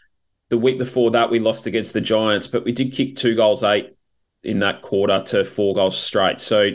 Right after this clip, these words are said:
you know, we had ten scoring shots to four, so we probably should have won that one.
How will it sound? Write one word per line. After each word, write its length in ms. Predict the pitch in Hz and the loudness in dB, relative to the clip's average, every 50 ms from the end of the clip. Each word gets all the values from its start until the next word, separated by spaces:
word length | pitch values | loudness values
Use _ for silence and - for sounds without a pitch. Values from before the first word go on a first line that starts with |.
| - - - | -4 -10 -10
you 420 | 107 98 - - - 117 120 120 | -8 -8 -6 -4 -4 -4 -2 -2
know, 120 | 87 92 | -2 0
we 100 | 101 110 | 0 2
had 180 | 120 123 117 - | 2 0 0 -2
ten 260 | - - 123 107 107 | -4 -4 -2 -2 -2
scoring 420 | 110 - - - 101 98 95 95 92 | -2 -4 -2 0 0 0 0 0 0
shots 280 | - - 92 - - | 0 0 0 -2 -2
to 100 | - 95 | -6 -6
four, 360 | 90 - - 101 95 95 85 | -8 -4 -2 0 0 0 0
so 120 | - - 104 | -2 -2 -2
we 60 | 104 | -2
probably 340 | 101 - - 143 143 131 117 | -2 -2 -2 -2 0 0 -2
should 160 | - - 104 | -2 -2 -2
have 100 | 92 92 | -2 -2
won 240 | 95 98 92 95 98 | 0 0 0 0 0
that 160 | 101 95 - | 0 -2 0
one. 320 | - 101 101 98 95 95 | 0 0 0 0 -2 -4